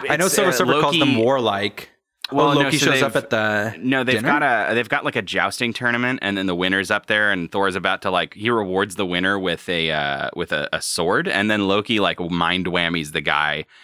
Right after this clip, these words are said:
Speaker 2: and makes the guy with the sword chuck it at Silver Surfer while saying, "For, you know, for the might of Thor," you know, sort of making it look like Thor has,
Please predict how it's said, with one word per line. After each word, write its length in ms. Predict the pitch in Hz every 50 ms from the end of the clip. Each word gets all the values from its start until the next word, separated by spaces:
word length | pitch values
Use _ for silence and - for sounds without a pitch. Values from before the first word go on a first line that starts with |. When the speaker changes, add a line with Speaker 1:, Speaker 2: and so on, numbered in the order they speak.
| - - - - _ -
Speaker 2:
and 220 | 101 92 92 92 90
makes 200 | 90 85 - -
the 100 | - 92
guy 180 | 95 92 90
with 100 | 85 80
the 80 | 90 82
sword 360 | - - 92 90 92 82 -
chuck 320 | - - - 110 92 -
it 80 | 110 90
at 120 | 82 78
Silver 320 | - - 101 92 82 82 82
Surfer 400 | - - 92 87 - - 85 82
while 160 | 80 85 87
saying, 480 | - - 101 95 90 87 85 82 82 - -
"For, 460 | - - - 131 139 143 143 147 139 123 -
you 140 | - 135 139 135
know, 180 | 120 117 117 101
for 160 | - - 151 151
the 80 | 156
might 180 | 160 175 190 202
of 100 | 196 -
Thor," 640 | - - 208 220 208 190 170 147 123 104 92 87 -
you 120 | - 92 98
know, 140 | 95 90 87
sort 160 | - - 104
of 80 | 92
making 280 | 101 104 95 - 101 92
it 100 | 90 -
look 220 | 87 90 87 - 92
like 140 | 85 80 -
Thor 380 | - - 92 82 80 80 76 78
has, 360 | 87 78 73 76 - -